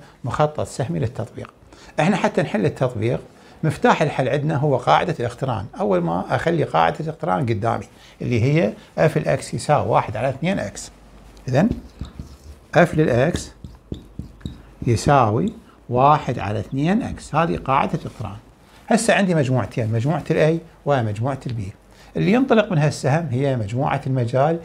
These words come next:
اللي هي راح أشتغل عليها، الأربعة والستة والثمانية.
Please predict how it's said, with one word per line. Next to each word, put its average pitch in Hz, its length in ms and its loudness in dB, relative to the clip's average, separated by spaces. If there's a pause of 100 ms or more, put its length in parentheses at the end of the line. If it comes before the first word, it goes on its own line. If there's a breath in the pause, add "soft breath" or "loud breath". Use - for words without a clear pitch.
(220 loud breath)
اللي 131 220 2
هي 190 140 4
راح - 180 2
أشتغل 131 300 -2
عليها، 107 360 -2 (400 soft breath)
الأربعة 127 580 4
والستة - 400 -6
والثمانية. 104 580 -6